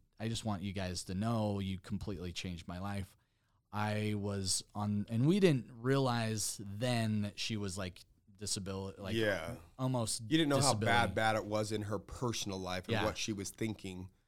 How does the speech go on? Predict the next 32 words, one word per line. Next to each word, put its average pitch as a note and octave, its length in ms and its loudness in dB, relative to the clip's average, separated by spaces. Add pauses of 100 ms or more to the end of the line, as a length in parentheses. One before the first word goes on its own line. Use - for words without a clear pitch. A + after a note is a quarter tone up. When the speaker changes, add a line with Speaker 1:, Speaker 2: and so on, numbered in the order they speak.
(280)
Speaker 1:
Um, A2+ 300 4
and A2+ 80 6
Speaker 2:
Um, A2+ 80 4
Speaker 1:
so B2 180 6
this D3+ 180 8
is B2 320 4
s-, - 240 2 (140)
information C3 640 4
that A2 100 2
we A2 100 2
got G#2 280 0
later, B2 420 4
and A2+ 200 6
it's G#2+ 280 2
like, G#2 400 -2 (400)
oh, A#2+ 60 0
she - 180 2
was A#2 220 4
on A2+ 180 2
the A2 80 0
verge G#2 320 0
of, G#2 80 -6
like, F#2+ 180 -4 (200)
bankruptcy G2+ 680 -2
and F#2+ 140 -2
just F2+ 380 -6
not G2 320 -6
even F#2 400 -4
being F#2 220 -4
able F2 160 -4
to E2 60 -8
function. G2+ 640 -4